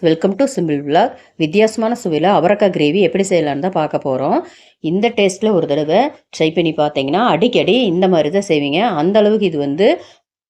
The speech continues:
புத்தம் புது சுவையும் ரொம்ப, ரொம்ப டேஸ்டான முறையில இருக்கும். சாதத்துக்கும் சரி, இது சப்பாத்தி கூட ரொம்ப,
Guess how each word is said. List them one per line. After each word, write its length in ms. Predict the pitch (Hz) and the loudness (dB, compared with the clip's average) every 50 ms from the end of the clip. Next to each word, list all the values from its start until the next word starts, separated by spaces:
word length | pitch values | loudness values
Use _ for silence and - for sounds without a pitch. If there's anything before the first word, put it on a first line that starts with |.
| _ - | _ -8
புத்தம் 340 | 180 - - - - 233 214 | -8 -6 -2 0 0 2 2
புது 160 | 196 170 160 - - | 0 -2 -2 -4 -2
சுவையும் 600 | 160 156 151 143 139 139 139 147 180 240 311 339 339 - _ _ _ - | 0 0 0 0 0 -2 -2 0 0 0 0 0 -4 -8 _ _ _ -2
ரொம்ப, 280 | 147 160 175 202 226 233 254 220 | -2 0 0 0 2 2 2 2
ரொம்ப 160 | 175 165 202 214 214 175 | 2 2 0 0 2 2
டேஸ்டான 420 | 170 175 175 - - 196 175 165 156 | 2 2 0 0 0 0 0 2 0
முறையில 280 | 151 151 160 170 160 151 | 0 0 0 0 0 0
இருக்கும். 320 | 143 135 131 156 165 208 285 330 311 - | -2 -2 -2 0 0 2 0 0 0 0
சாதத்துக்கும் 760 | 165 139 151 190 214 254 254 247 - 185 185 - 185 185 185 175 | 0 2 2 2 2 2 0 -2 -4 -6 -4 -2 -2 -2 0 0
சரி, 200 | 147 139 160 202 254 302 - - - - - _ - 160 | 0 0 0 0 0 -2 -4 -6 -12 -20 -14 _ -4 0
இது 120 | 165 196 247 - - | 2 0 0 0 0
சப்பாத்தி 420 | 185 160 165 - 220 214 214 226 - 180 | -2 0 2 2 0 0 0 0 -2 -2
கூட 140 | 156 143 156 185 233 285 302 302 - _ _ _ _ - 147 | 0 2 2 4 4 2 0 -2 -8 _ _ _ _ -4 -2
ரொம்ப, 200 | 143 165 202 | -2 0 0